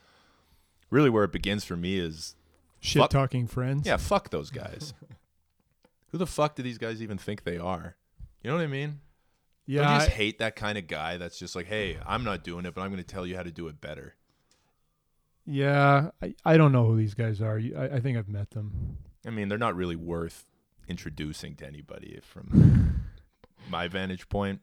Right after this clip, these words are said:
Speaker 2: No, I, I, I know, like, this is, a lot of this is gonna be satirical, um, because I know who these friends are that you're talking about, and yeah,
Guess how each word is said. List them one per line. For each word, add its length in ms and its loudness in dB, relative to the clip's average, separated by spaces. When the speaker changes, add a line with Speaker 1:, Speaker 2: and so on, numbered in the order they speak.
Speaker 2:
No, 140 8
I, 180 8
I, 160 4
I 100 0
know, 360 0
like, 220 -6
this 200 -12
is, 220 -12
a 60 -6
lot 220 0
of 80 -2
this 160 -8
is 100 -10
gonna 220 -6
be 360 -10
satirical, 840 -4
um, 560 -2
because 200 -2
I 100 2
know 200 4
who 140 0
these 180 -2
friends 260 -2
are 100 0
that 80 -2
you're 100 -4
talking 280 -8
about, 260 -6
and 240 -8
yeah, 140 -12